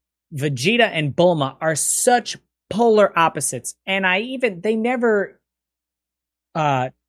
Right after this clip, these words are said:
reference how they courted each other. They kinda just, like, were together.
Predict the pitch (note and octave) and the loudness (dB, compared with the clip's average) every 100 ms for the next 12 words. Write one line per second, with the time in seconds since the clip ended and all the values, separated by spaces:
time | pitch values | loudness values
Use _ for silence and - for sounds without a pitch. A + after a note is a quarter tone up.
0 | _ - B2+ D#3+ F3+ G#3+ A3 - - D#3 | _ -8 0 2 2 -2 -2 -2 2 2
1 | D#3+ D3 - - D#3+ F3 G3 F#3+ G3+ - | 2 0 -2 -2 0 2 0 0 -2 -2
2 | G3+ A#3 C4+ - _ _ _ _ _ _ | -2 -2 -6 -10 _ _ _ _ _ _
3 | _ - D3+ F#3 F3+ G#3 A3 G3 D3 F3+ | _ -6 0 2 2 -2 0 0 0 -2
4 | - F3 C#3 - C#3 F3+ - F3 C3 E3+ | 2 0 0 -4 0 0 2 -2 0 0
5 | D#3 A#2+ | 0 -4